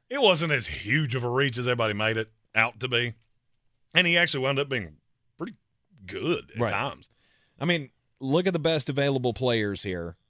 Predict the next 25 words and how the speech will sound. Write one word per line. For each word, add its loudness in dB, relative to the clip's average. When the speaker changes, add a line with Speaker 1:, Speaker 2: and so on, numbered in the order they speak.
Speaker 2:
at -4
number -2
fourteen. -8
Um, -4
do -4
we 2
need 0
a -2
safety? -4
Speaker 1:
You, -10
not -6
really, -10
no. -20
Speaker 2:
Hmm. -12
I -14
was -20
thinking -12
Brian -2
Branch. -2
There's -18
that -4
Alabama -2
connection, -6
the -4
laziness -4